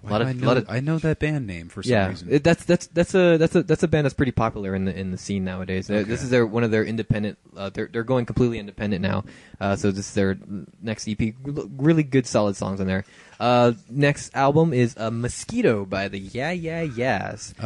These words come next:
Speaker 2: This is
Speaker 1: Oh.
Speaker 2: actually a leftover from my, um,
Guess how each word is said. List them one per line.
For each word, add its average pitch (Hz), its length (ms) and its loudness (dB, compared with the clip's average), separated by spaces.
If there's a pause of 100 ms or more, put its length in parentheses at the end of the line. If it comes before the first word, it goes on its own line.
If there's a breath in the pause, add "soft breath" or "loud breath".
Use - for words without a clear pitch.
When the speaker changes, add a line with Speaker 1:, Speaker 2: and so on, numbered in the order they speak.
Speaker 2:
This 175 140 4
is 196 80 0
Speaker 1:
Oh. 190 60 4
Speaker 2:
actually 160 340 2
a 117 80 4
leftover 107 600 4
from 98 280 -4
my, 92 280 -2
um, 95 300 -2